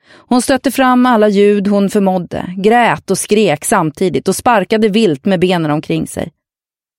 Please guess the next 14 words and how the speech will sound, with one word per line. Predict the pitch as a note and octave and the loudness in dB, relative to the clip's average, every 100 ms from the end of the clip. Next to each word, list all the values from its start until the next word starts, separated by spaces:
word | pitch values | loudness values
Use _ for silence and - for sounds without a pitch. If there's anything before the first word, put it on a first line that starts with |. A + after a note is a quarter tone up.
| - | -2
Hon | A#3+ | 2
hade | A#3+ A3 | 2 2
gått | A3 - | -2 -6
i | - | -6
fällan. | - G3+ F3 F#3+ F3+ _ _ _ _ _ _ | -2 0 0 -4 -10 _ _ _ _ _ _
Det | C4+ | 0
var | A3+ G#3+ A#3 | 2 2 2
inte | A3+ F3 | 0 0
bara | G3 E3 D#3+ D#3 | 0 2 0 0
Ryan | E3+ E3+ F3+ | 0 0 -2
Tjärnström | - B3+ E3 D3 - - G3+ - F3 | -2 0 0 -4 -4 -4 -2 -4 -10
som | - E3+ | -6 -4
måste | D3+ - E3+ | -4 -4 -6
dö. | D#3+ | -6